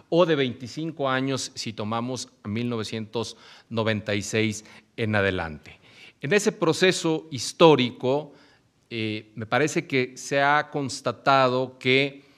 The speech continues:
ha sido el impulso de hombres, de mujeres, que han tenido claridad en que la salud del sistema democrático de nuestro país descansa en una organización electoral sólida,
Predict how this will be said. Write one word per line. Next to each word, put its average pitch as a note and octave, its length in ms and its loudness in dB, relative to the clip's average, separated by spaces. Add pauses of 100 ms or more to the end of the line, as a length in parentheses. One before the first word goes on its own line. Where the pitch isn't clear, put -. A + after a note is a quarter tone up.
(240)
ha D3 120 0
sido D#3 600 0
el A#2 180 -6
impulso C#3+ 1040 -2
de G#2 340 -8
hombres, C3+ 680 -2
de G2+ 80 -8
mujeres, C3 840 -2 (360)
que C#3 80 -2
han D#3+ 180 0
tenido D3 760 0 (220)
claridad A#2+ 580 2
en D#3 100 -4
que C3+ 140 -6
la A2+ 160 0
salud C#3+ 420 -4
del E3+ 140 -2
sistema C#3 540 -4
democrático A2+ 840 -4
de G2 80 -6
nuestro G2 340 -12
país A2+ 480 -4 (320)
descansa D#3 960 0 (380)
en C3 160 -2
una F3 180 4
organización C3+ 920 0
electoral A#2 640 -2
sólida, G2+ 640 2